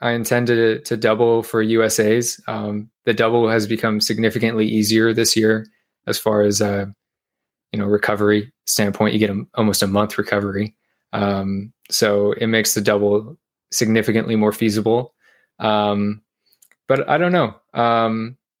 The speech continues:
I'll, I'll have to wait and see. Uh, you know, the fitness required for a ten K and five K isn't all that different, but, um,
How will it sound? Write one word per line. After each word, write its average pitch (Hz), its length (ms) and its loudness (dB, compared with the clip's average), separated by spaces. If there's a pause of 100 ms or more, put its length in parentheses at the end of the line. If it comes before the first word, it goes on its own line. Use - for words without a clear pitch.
(180)
I'll, 123 180 2
I'll 127 180 2
have 131 100 0
to 131 100 2
wait 120 160 4
and 120 100 -4
see. 127 420 0
Uh, 110 460 0 (500)
you 123 60 -6
know, 123 80 2
the 120 100 2
fitness 151 400 0
required 127 400 2
for 120 140 -2
a 110 40 2
ten 117 240 -4
K 117 160 -2
and 107 140 -2
five 110 260 0
K 120 440 -2 (160)
isn't 156 340 0
all 127 240 2
that 151 200 0
different, 160 440 -2
but, 113 320 0 (460)
um, 107 520 0